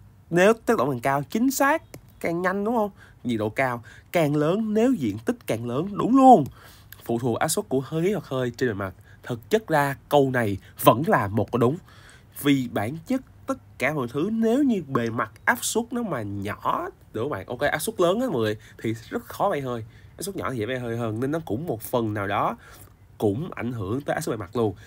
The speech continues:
Nên các bạn chú ý ở câu lý thuyết này. Câu số ba, đun sôi nước vừa đến ở một trăm độ C,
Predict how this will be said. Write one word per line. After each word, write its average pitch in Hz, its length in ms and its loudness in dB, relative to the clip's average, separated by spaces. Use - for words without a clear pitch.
Nên 156 180 4
các - 80 -6
bạn 98 180 -4
chú 95 140 -4
ý 160 180 -2
ở - 160 -10
câu 110 300 -6
lý 123 100 -4
thuyết 151 160 -2
này. 101 200 -6
Câu 170 260 4
số - 240 -2
ba, 156 280 4
đun 185 200 2
sôi 185 200 0
nước 214 280 2
vừa 131 160 4
đến 135 240 0
ở - 100 -2
một 143 120 0
trăm 139 100 0
độ 117 80 2
C, 110 120 -2